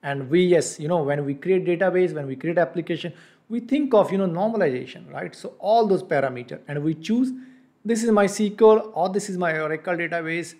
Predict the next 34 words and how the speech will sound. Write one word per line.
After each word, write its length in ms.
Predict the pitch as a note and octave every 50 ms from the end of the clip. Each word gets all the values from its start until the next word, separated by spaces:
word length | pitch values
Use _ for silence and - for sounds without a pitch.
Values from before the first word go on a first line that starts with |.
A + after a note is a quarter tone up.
| - D#3
which 160 | C#3+ D#3 E3+
is 100 | E3 D3+
going 180 | D3+ D#3+ D#3
to 100 | D3 D#3 C#3+ -
take 300 | - F#3+ F3+ F3 E3+ -
care 120 | - F3 E3+
of 140 | D#3+ - -
my 200 | D3 C#3+ C#3+ D3+
application. 800 | C#3 C#3 C3+ - E3 D#3+ - - - - E3 - F3+ F#3 G#3+ _ _ _ _ _ _ _ _ _ _ _ _ _ _ _ _ _ -
This 280 | C#3+ E3 B3 C4+ E3+
concept 760 | - - G3 F#3 F3+ F3+ - F3+ E3+ E3+ E3+ - - - _ _ _ _ _ _ _ _
was 680 | - A#2+ C3 E3 F3+ E3+ D3+ D3 D3+ D#3 C#3+ - - _ _ _ _ _ - C3 A2 A2
without 540 | A#2 C3+ C3 C3 D#3 D3 C#3+ C#3 C3+ C3+ C3+ - - - _
C 240 | _ - - C3 A2
Q 220 | - - C3+ C#3
R 80 | C#3+ D#3+
S. 360 | D3+ - - - - - - _ _ _ _ _ _ _ _ _ _ _ -
When 200 | B2+ C3+ C3+ C#3
you 200 | C#3+ - - C#3+
want 240 | B2+ C3 C3+ C3 C3
to 80 | C3 -
implement 460 | - C3 B2+ C#3+ C#3 C3+ C3 C3 B2
C 300 | - - - - F3+ F#3
Q 180 | - - A#3+ A#3
R 60 | A#3
S 360 | A#3+ B3 B3 B3+ - - - _ _ _ _ _ _ _ _ _ _ _ _ _ _ _
in 160 | - D#3 E3+ G#3+
your 160 | B3+ C#4 C4+
project, 760 | C4+ - G3+ G3 F#3 E3 F3+ F#3 F#3+ F#3+ G3 F#3+ - - - - _ _ _ _ _ _ _ _ -
in 220 | F3+ A3 C4+ E4
your 180 | E4 D4+ C4 A3+
microservices, 1080 | G3 F3 D#3 D3+ - - D#3 D3 - D#3 C#3+ C#3+ C#3 - - D#3 D3 D3 D3 - C4
over 180 | C#4 D4+ E4+
here 400 | D4+ - A3+ G#3 G#3 G#3 G3+ -